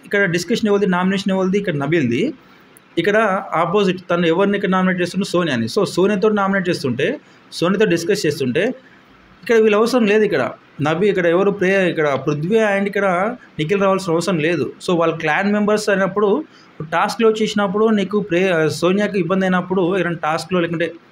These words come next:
ఎగ్జాంపుల్ ఎగ్ టాస్క్లో ఏదన్నా వేరే టీం వాళ్ళు, అపోజిషన్ టీం వాళ్ళు వచ్చేసి తనని డిఫెండ్ చేస్తా అంటే తన వల్ల కానప్పుడు లేకపోతే తన టీం మెంబర్కి సపోర్ట్గా వీళ్ళు రావాల్సిన అవసరం ఉంటది, ఖచ్చితంగా ఉంటది. వాటిని యాక్సెప్ట్ చేయాల్సిందే. ఎందుకంటే వాళ్ళ క్లాన్ వాళ్ళు డిఫెండ్ చేసుకోవాల్సిందే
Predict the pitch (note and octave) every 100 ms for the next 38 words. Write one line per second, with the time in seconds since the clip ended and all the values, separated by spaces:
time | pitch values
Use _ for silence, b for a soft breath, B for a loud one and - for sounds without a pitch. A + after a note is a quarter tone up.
0 | D#3 C#3 F#3 G3 E3 D#3 F#3+ F#3 F#3+ F#3+
1 | F3 F3 F3 - B B B B - D3+
2 | F#3+ F#3 F#3+ F#3+ F#3+ D#3+ D#3+ F#3 F#3 F#3
3 | F3+ E3+ E3+ E3 E3+ F3 E3+ E3 D3 D3+
4 | F#3 F3+ E3+ E3 F3 F3+ D#3+ E3 - C3
5 | D3+ F3+ D3 D#3 E3+ E3+ F3+ F3 D#3+ D#3+
6 | E3 G3+ F#3+ D#3+ D#3 D#3 F3 E4 B B
7 | B - D3+ D#3+ F#3 E3 D#3 G3+ F#3 A3+
8 | F#3+ F#3 E3+ F#3 G3 F#3 F3+ G#3+ F#3 F3+
9 | D3+ D#3+ D#3 G#3+ G3 E3+ F3 A#3 G#3 F#3
10 | F3+ G#3+ F#3 F3+ F3+ F3 C#3 C#3 G3+ A3
11 | C4 - B B B - F3+ G3 G3+ G#3+
12 | A3 F#3 F#3+ G#3+ G3+ G3+ F3+ F3 F3 G#3